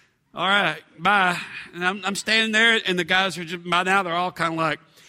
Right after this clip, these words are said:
"He really does talk to people this way." And here's why. Because I find great joy in just telling,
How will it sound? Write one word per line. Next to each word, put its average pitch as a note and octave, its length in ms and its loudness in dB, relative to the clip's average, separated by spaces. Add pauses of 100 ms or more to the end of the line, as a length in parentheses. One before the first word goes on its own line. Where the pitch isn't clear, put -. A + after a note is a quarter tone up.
(220)
"He D#3+ 240 -8
really A#2+ 320 -14
does A3 280 -10
talk - 240 -16
to - 80 -20
people - 280 -20
this - 280 -12
way." - 60 -16 (2750)
And E3 120 -4
here's A3 200 -2
why. D#3 260 -2 (1700)
Because E3 260 -6
I E3 60 -6
find D#3 320 -8
great C#3+ 260 -8
joy B2 380 -12 (1300)
in B2 80 -10
just B2+ 180 -14
telling, C#3 460 -10